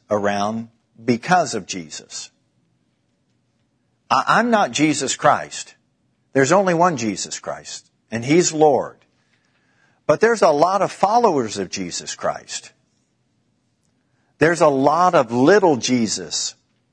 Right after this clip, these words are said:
people all around the world.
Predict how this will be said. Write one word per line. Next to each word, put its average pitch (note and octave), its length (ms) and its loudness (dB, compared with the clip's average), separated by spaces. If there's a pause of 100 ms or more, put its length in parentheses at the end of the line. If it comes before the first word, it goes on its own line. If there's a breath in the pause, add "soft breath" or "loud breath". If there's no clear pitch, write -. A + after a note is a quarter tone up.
(760)
people C3+ 640 0
all D3+ 260 4
around D#3 360 2
the C#3+ 100 4
world. C#3+ 480 0